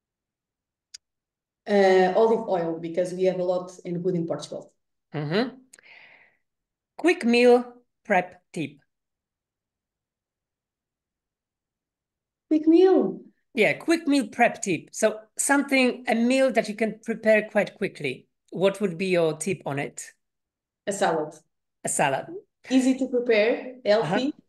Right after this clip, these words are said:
Speaker 1: and you can have everything that you need on your fridge all the week. Uh, it's like your emergency, uh, emergency, uh, dish.
Speaker 2: Perfect. Number nine, your ideal post-workout snack.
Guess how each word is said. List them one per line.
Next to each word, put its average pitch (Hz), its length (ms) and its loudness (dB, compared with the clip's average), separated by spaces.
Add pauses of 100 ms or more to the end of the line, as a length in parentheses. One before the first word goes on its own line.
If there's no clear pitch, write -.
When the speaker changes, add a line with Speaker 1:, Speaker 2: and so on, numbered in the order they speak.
(120)
Speaker 1:
and 214 180 2
you 220 120 -2
can 220 240 0
have 208 360 0
everything 247 600 -4
that 233 160 -2
you 233 60 -6
need 226 300 -8
on 214 140 -4
your 202 100 -2
fridge 208 440 -6 (100)
all 208 180 0
the 202 80 2
week. 208 280 -4 (440)
Uh, 202 60 -4 (200)
it's 196 140 -6
like 202 280 0
your 196 400 2
emergency, 196 880 -2 (100)
uh, 180 60 -4
emergency, 185 1000 -4
uh, 175 720 0
dish. 175 360 -10 (1120)
Speaker 2:
Perfect. - 460 -10 (200)
Number 160 220 -2
nine, 160 420 -2
your 170 220 -4 (100)
ideal 185 640 0
post-workout 165 1120 -6
snack. - 440 -6